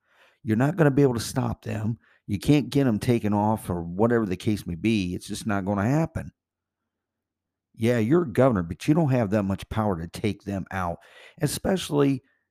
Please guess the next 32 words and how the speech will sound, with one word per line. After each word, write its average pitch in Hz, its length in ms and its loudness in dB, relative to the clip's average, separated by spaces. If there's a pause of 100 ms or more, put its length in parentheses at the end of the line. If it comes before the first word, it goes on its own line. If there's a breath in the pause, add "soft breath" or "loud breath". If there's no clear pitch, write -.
(500)
uh, 123 360 0 (540)
Facebook 165 540 0
and 160 100 6
all 160 120 4
these 156 240 4
are 151 40 6
mostly 156 360 0
in 151 60 0
California 175 680 0
anyways. 165 420 2
They're 165 200 2
not 185 180 2
even 185 240 0
part 196 260 2
of 185 80 2
Florida. 101 560 2
They're 131 80 0
worldwide. 175 1000 -2 (1300)
So - 140 -4
how 165 260 0
can 151 440 0
you 135 220 -2
try 170 220 -2
to 160 80 2
make 139 240 0
a 113 40 -2
law 113 280 4
for 113 140 -2
the 95 120 -4
state 117 320 -2
of 80 100 -8
Florida, 95 600 0